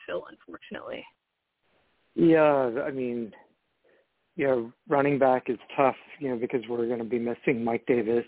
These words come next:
Speaker 2: Alvin Kamara, Elijah Mitchell, Trey Sermon, and Michael Carter this week. Uh, pickings are, again, pretty slim, although not quite as
Speaker 1: Slim.
Speaker 2: slim as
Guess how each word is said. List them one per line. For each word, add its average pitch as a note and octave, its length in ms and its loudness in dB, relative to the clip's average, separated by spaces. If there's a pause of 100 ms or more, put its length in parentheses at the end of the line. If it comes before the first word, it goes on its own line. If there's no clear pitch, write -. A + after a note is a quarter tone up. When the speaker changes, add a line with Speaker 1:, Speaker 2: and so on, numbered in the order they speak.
Speaker 2:
Alvin A#2 280 -2
Kamara, A2+ 460 -4
Elijah A2 380 -2
Mitchell, A2+ 340 -10 (100)
Trey C3+ 220 0
Sermon, A#2+ 300 0
and A2+ 180 -10
Michael A2+ 400 0 (680)
Carter C3 360 4
this A#2+ 160 -4 (160)
week. C3 380 2
Uh, B2 220 0 (100)
pickings C3+ 460 -2
are, B2 340 2 (140)
again, B2 420 -2
pretty C#3+ 480 0 (600)
slim, D3 260 2
although C3 240 2
not B2+ 260 -2
quite C3+ 280 0
as B2+ 120 0
Speaker 1:
Slim. F#3 460 -6
Speaker 2:
slim B2+ 220 0
as A#2+ 120 -2